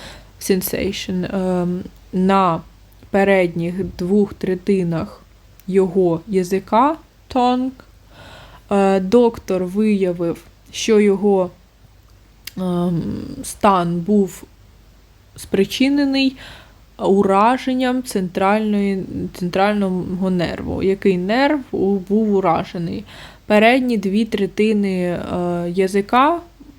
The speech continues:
іннервуються, саме, е, смакова чутливість,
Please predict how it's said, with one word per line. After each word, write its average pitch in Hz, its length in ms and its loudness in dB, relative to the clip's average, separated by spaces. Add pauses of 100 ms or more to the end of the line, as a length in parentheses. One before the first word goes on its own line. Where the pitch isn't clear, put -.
(180)
іннервуються, 185 720 0
саме, 175 520 -2 (600)
е, 175 60 -4
смакова 190 760 -2
чутливість, - 580 -6